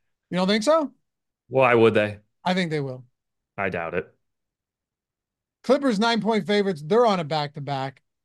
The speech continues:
Speaker 1: Is there any reason to believe here that, that somebody may sit?
Speaker 2: Uh,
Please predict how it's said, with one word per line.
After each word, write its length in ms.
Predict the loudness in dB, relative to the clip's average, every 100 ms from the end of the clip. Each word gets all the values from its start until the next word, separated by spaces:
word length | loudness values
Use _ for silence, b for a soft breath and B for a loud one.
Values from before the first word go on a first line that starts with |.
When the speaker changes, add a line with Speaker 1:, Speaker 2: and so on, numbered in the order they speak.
| _ _ _ _ _ _ _ _ _ _ _ -4
Speaker 1:
Is 120 | 2
there 100 | 2
any 180 | 2 2
reason 360 | 2 0 -2
to 100 | -4
believe 400 | -2 0 0 0
here 260 | -2 -2 -2
that, 280 | -4 -8 -8 _
that 160 | -12 -12 _
somebody 500 | -6 -2 -2 -2 -4
may 160 | -4
sit? 360 | -6 -4 -6 -6 _ _ _ _ _ _ _ _ _ _ _ _ _ _ _ _ _ _ _ 4
Speaker 2:
Uh, 640 | 6 8 8 6 4 2